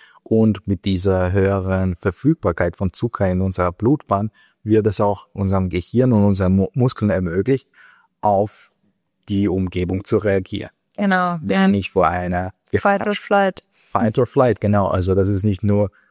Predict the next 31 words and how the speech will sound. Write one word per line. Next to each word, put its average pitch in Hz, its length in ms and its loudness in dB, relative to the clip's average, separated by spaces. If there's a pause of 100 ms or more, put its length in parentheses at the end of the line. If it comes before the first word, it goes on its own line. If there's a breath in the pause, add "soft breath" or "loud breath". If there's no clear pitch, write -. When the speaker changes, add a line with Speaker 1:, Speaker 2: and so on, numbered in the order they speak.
Speaker 1:
eine 92 920 -2
Ausschüttung 98 500 -2
der 87 140 0
Hormone, 95 500 0
die 127 100 2
dabei 113 280 0
passiert, 117 340 -2
sondern 107 220 0
man 104 160 2
muss 107 180 0
auch 95 100 -4
den 98 160 -6
gesamten 92 520 -4
Körper - 320 -4
dazu 90 260 0
vorbereiten, 120 800 -2 (340 soft breath)
genug 104 540 0
Zucker, 117 380 -2
genug 95 340 0
Energie 87 420 -2
dem 101 200 0
Gehirn 95 600 0
für - 140 -6
die 98 80 2
richtigen 92 420 -2
Entscheidungen, 110 640 -2 (460 loud breath)
äh, 107 260 2
zu 107 140 -4
geben, 98 480 -2 (160)
unseren 92 500 2
Muskeln 95 400 0